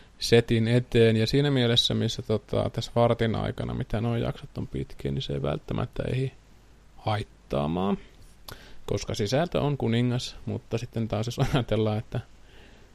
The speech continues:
olisi Konsolifin podcast nauhoitettu jollain posetiivarilla tai jollain muulla vekottimella, jos kolme tuntia sit semmoista rutiinaa kuuntelee, niin se on vähän semmonen rasittava tekijä sitten, että saattaa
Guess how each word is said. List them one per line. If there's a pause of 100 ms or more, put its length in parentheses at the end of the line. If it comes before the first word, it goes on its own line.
(280)
olisi
Konsolifin
podcast
nauhoitettu
jollain (1300)
posetiivarilla
tai
jollain
muulla
vekottimella,
jos
kolme
tuntia
sit
semmoista
rutiinaa
kuuntelee,
niin (440)
se
on
vähän
semmonen
rasittava
tekijä
sitten,
että
saattaa